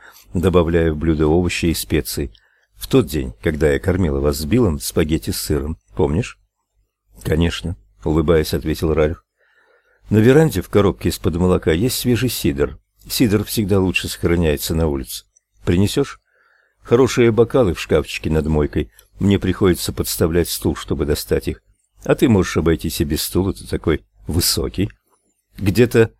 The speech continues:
шесть и два дюйма?" "Шесть и три. Был таким. Возможно, за последние десять лет я усох на дюйм или два. Позвонки садятся или что-то в этом роде.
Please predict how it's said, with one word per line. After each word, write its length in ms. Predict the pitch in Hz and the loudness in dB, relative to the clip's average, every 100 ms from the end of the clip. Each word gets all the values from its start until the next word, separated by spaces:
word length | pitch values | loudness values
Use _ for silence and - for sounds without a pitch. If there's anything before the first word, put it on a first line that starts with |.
| _ | _
шесть 420 | - 113 98 - | 0 2 2 0
и 60 | 90 | 0
два 220 | 95 92 | 4 4
дюйма?" 440 | 82 82 85 123 - _ _ _ _ _ | 2 0 0 -4 -8 _ _ _ _ _
"Шесть 360 | - 92 78 - | -4 -2 -2 -4
и 40 | |
три. 300 | - 76 65 - _ _ _ _ | -4 -4 -6 -12 _ _ _ _
Был 300 | - 107 113 | 0 4 4
таким. 400 | - 90 - 78 | 4 -2 -2 0
Возможно, 420 | 78 95 107 95 90 | 0 2 2 2 0
за 120 | 95 | 0
последние 560 | 98 - 95 87 90 | -2 0 -2 0 0
десять 320 | 85 87 - 90 | 0 -2 -2 -2
лет 200 | 82 - | -2 2
я 220 | 80 71 _ _ | 0 0 _ _
усох 560 | - - 95 65 - - - | -2 0 0 -2 -4 -16 -6
на 160 | 90 85 | 0 0
дюйм 320 | 76 71 73 | 0 -2 0
или 100 | 76 | -2
два. 280 | 69 69 - _ _ | 0 -2 -4 _ _
Позвонки 500 | 160 104 95 87 104 | -2 2 2 2 -2
садятся 500 | - 78 69 65 - | -2 -2 -2 -4 -6
или 260 | 69 69 69 | -4 -4 -4
что-то 340 | - 92 87 | -4 -4 -2
в 40 | 82 | -2
этом 260 | - 76 | -2 -2
роде. 340 | 76 76 71 | 0 0 -2